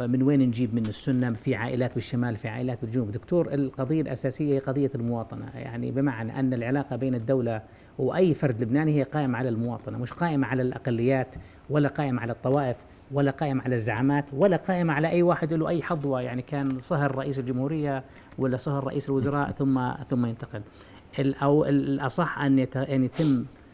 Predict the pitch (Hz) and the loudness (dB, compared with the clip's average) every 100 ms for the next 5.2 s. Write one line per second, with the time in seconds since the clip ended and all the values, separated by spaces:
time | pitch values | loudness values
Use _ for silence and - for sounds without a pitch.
0 | - - 131 135 131 110 127 139 139 131 | -12 -4 2 2 2 0 0 0 0 -2
1 | 139 - 120 120 139 135 131 127 120 120 | -2 -4 -2 0 0 -2 -2 0 0 2
2 | 131 127 123 - 123 113 113 120 131 - | 2 2 0 0 -2 -2 -4 -4 -4 -4
3 | 113 135 - - - - 131 120 117 113 | -6 -6 -18 -20 -20 -12 -8 -6 -2 0
4 | 151 - 156 170 147 147 147 143 156 147 | 0 0 0 0 2 2 2 2 2 0
5 | 151 185 | -2 -4